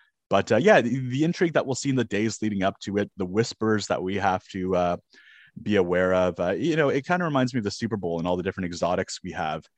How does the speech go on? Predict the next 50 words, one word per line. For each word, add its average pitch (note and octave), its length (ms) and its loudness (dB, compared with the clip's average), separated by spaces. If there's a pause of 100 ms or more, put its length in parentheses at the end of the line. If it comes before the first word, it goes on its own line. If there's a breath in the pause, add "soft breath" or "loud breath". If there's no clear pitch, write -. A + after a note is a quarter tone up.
(280 soft breath)
in F#2+ 160 0
that F#2+ 160 4
we A2 120 2
just C3 220 0
have B2 200 0
to A#2+ 120 -4
pay G#2+ 240 -2
attention F#2+ 400 -4
to G2 160 -8
Twitter F#2+ 580 -2
even G#2+ 320 -2
more G#2 220 0
and F#2+ 180 -2
more G#2 200 0
so. D2+ 340 -6
If, D#2 120 -8 (120)
if F2+ 100 -10
there's G#2+ 180 -6
going A2+ 180 0
to C3 60 -2
be B2+ 80 0
trades, G2+ 600 -2
if F2+ 120 -8
there's F#2 200 -4
going G#2+ 200 0
to G#2 60 -2
be, G#2 200 -2 (400 loud breath)
you G2 60 -8
know, F#2+ 100 0
leaked A2+ 400 0
rumors, A2+ 520 0
are F2 100 -2
we G#2+ 120 0
gonna A#2+ 180 2
try A#2 240 0
and A2 140 2
sandbag G#2 680 2
this C3 200 -2
Q G2+ 240 -6
B E2 180 -4
or D#2 120 -2
this A#2+ 240 -2
edge F#2 200 -4
rusher E2 340 -6
or E2+ 60 -4
this B2 240 -4
running F2 200 -4
back? C#2 260 -8 (680 soft breath)
Uh, F2 320 0 (400)
I, A#2+ 340 4